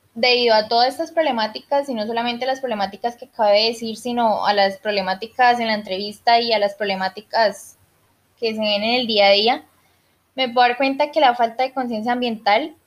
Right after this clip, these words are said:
acerca de estas problemáticas solo irá empeorando las cosas para el planeta en el que vivimos. Y, pues, esto me parece algo muy paradójico, ya que no somos capaces ni de cuidar el lugar en el que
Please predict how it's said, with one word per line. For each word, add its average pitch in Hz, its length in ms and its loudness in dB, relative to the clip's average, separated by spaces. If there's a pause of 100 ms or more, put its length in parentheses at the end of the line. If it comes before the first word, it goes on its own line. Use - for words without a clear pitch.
(240)
acerca 208 1000 0 (260)
de 233 120 0
estas 262 260 -6
problemáticas 277 1040 -2 (880)
solo 262 300 2
irá 269 160 4
empeorando 240 920 0 (260)
las 233 300 0
cosas 247 500 -2
para 233 360 0
el 208 100 -6
planeta 208 320 -4
en 226 60 -4
el 240 120 -10
que 247 100 -6
vivimos. 220 500 -8 (500)
Y, 247 340 -6
pues, 233 240 2
esto 226 200 -4
me 269 120 2
parece 233 300 2
algo 240 240 0
muy 262 420 0
paradójico, 247 640 4
ya 220 240 2
que 233 420 0
no 240 300 0
somos 262 340 -2
capaces 233 500 2
ni 254 140 -4
de 220 180 -2
cuidar 190 360 2
el 233 120 -4
lugar 196 220 2
en 214 160 0
el 208 100 -10
que 180 300 -12